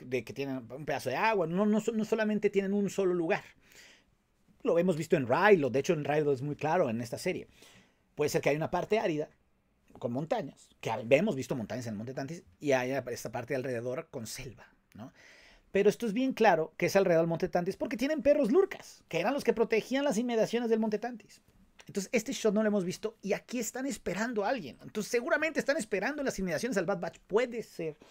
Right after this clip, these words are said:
que a final de todo se estén acercando. Creo que va por ahí la cosa. Este, eh, pero, a ver, a, a fina-, este shot, mm, me parece que puede ser de otro capítulo, este de la selva.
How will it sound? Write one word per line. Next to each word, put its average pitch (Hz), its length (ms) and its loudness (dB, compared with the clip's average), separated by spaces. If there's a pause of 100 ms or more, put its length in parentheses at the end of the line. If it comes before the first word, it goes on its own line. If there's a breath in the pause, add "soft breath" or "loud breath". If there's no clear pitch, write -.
(220 loud breath)
que 151 120 -2
a - 20 -14
final 160 340 2
de 156 120 -4
todo 139 340 0 (400 soft breath)
se - 160 -6
estén 135 260 0
acercando. - 540 -14
Creo 226 300 2
que 226 100 2
va 220 140 2
por 240 120 0
ahí 214 120 2
la 202 100 -6
cosa. - 240 -14 (1500)
Este, 123 840 0 (840 loud breath)
eh, 135 460 0 (960)
pero, 170 380 4
a 127 60 -6
ver, 123 260 -2
a, - 280 -6
a 151 40 -4
fina-, 160 300 -4
este 214 240 0
shot, 170 400 2
mm, 175 180 2 (200)
me 165 160 0
parece 156 260 2
que 151 80 -6
puede 139 160 0
ser 143 140 -2
de 139 80 0
otro 131 100 -6
capítulo, 127 380 -10 (100)
este 131 300 -6
de 123 60 -2
la 117 80 -8
selva. - 280 -16